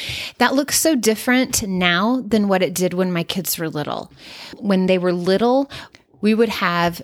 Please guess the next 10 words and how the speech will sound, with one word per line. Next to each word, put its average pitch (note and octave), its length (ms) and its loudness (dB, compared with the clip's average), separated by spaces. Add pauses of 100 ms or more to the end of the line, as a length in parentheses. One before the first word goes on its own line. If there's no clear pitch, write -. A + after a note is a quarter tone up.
family F3+ 500 -2
Bible F3 340 0
time E3 520 -6
each - 240 -4
morning E3+ 320 0
after D3+ 200 -4
breakfast. - 680 -6 (340)
And G#3 140 4
I G3+ 140 4
loved G#3 920 2